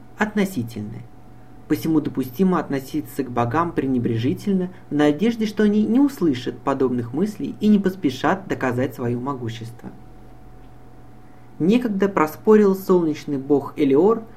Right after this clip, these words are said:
богу воров и музыкантов Полнору, и в страхе притихли верующие обоих культов. Ибо должен был Элиор двадцать лет подряд,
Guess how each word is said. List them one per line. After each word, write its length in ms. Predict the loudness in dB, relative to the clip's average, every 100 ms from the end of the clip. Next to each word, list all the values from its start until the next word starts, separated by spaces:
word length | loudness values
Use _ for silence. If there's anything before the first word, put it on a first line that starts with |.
| -20 -14
богу 320 | 2 4 4
воров 340 | 4 6 4 0
и 60 | -4
музыкантов 720 | -4 -4 -4 -4 -4 -8 -6 0
Полнору, 600 | 2 2 0 0 -4 -8 -18 -20 -8
и 80 | -8
в 40 |
страхе 600 | -4 0 0 0 -4 -4 -6 -8 -2
притихли 560 | -2 -2 -4 -2 0
верующие 640 | 2 4 4 0 -2 -2 -2
обоих 380 | 0 0 0 -4
культов. 420 | -4 -4 -6 -12 -16 -20 -20 -20 -20 -20 -6
Ибо 220 | 2 2
должен 500 | 6 6 6 2 0
был 200 | 0 -2 0
Элиор 500 | 2 4 4 2 -4 -18 -8
двадцать 500 | 0 2 2 -2 -2
лет 180 | -2 -2
подряд, 500 | -4 -4 -2 -4